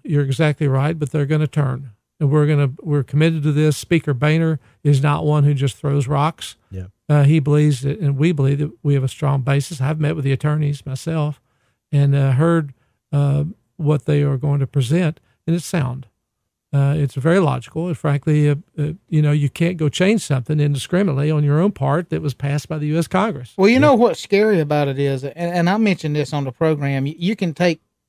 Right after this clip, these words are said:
Speaker 3: whether something's legal or illegal. And if somebody tells you to do it and you do it, it becomes legal by default just because they did it. I, I remember when the mandate came down about, you know, he told the insurance companies, "Hey, y'all, I changed my mind. Go ahead and let people keep their plan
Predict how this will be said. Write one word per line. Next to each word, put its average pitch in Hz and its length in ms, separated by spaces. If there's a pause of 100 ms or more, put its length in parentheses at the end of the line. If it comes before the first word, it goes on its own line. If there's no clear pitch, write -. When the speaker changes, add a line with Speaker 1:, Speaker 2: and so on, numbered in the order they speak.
(260)
Speaker 3:
whether 175 320
something's 147 400
legal 175 380
or 156 220
illegal. 151 460 (580)
And 147 100
if 143 80
somebody 196 340
tells 175 300
you 147 80
to 143 100
do 170 240
it 123 160 (360)
and 160 180
you 151 100
do 180 260
it, 139 160 (120)
it 170 120
becomes 190 340
legal 180 300
by 147 160
default 147 480 (220)
just 170 180
because 151 380
they 147 140
did 151 260
it. 120 100
I, 160 120
I 175 140
remember 196 380
when 165 160
the 156 60
mandate 165 520 (140)
came 165 240
down 156 240
about, 147 300 (260)
you 185 140
know, 180 100
he 160 80
told 175 240
the 156 100
insurance 175 380
companies, 147 380 (440)
"Hey, 202 180
y'all, 180 240
I 160 60
changed 196 320
my 170 100
mind. 170 360
Go 180 140
ahead 170 100
and 170 60
let 170 160
people 156 260
keep - 220
their 139 100
plan 165 400